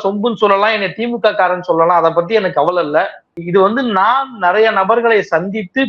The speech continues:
பேசி வாங்கின விஷயங்களை உங்களுக்கு சொல்றேன். பாரிவேந்தரை பெருசா யாரும் சீண்டலை கண்டுக்கல. பாரிவேந்தர் கிட்ட நிக்கிற பத்து பேருமே அவர்கிட்ட போனா டெய்லி காசு கிடைக்குதுன்னு தான் போறான், என்கிட்ட சொல்லிட்டு போறான்,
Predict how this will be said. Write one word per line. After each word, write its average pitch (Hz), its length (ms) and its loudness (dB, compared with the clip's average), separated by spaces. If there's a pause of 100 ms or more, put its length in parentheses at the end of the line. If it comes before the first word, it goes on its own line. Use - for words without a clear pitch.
பேசி 233 680 0 (400)
வாங்கின 202 360 -2
விஷயங்களை 254 500 0
உங்களுக்கு 190 360 0
சொல்றேன். 170 380 0 (180)
பாரிவேந்தரை 233 920 0 (160)
பெருசா 214 420 0
யாரும் 202 460 0
சீண்டலை 220 400 0
கண்டுக்கல. 196 540 0 (480)
பாரிவேந்தர் 254 560 0
கிட்ட 226 200 -2
நிக்கிற 202 320 0
பத்து 190 260 -2
பேருமே 220 340 2
அவர்கிட்ட 226 420 2
போனா 220 260 2
டெய்லி 226 440 2
காசு 220 380 0
கிடைக்குதுன்னு 196 320 -4
தான் 220 200 0
போறான், 180 200 2
என்கிட்ட 220 420 0
சொல்லிட்டு 202 300 -6
போறான், 147 320 -6